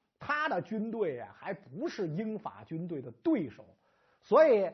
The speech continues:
当希特勒准备进军莱茵的时候，有人警告他说，法国会强烈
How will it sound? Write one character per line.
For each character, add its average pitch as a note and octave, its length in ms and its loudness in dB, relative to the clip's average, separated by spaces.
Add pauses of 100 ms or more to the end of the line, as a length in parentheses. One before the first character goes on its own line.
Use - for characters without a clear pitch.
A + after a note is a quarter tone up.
(300)
当 D4+ 240 4
希 - 320 -6
特 A#3 100 -2
勒 C4 300 8
准 D3 400 -4
备 A3+ 240 2
进 G3+ 260 -4
军 G3 220 -6
莱 D#3+ 160 -4
茵 G3 300 -6
的 D#3 80 -10
时 B2 80 -14
候， G#2+ 260 -12
有 B2+ 220 -10
人 E3+ 180 -8
警 C3+ 320 -14
告 D#3+ 220 -8
他 C3 100 -10
说， C3+ 320 -10 (200)
法 A2 260 -10
国 C#3+ 200 -8
会 E3+ 280 -8
强 D#3+ 420 -10
烈 G3+ 220 -2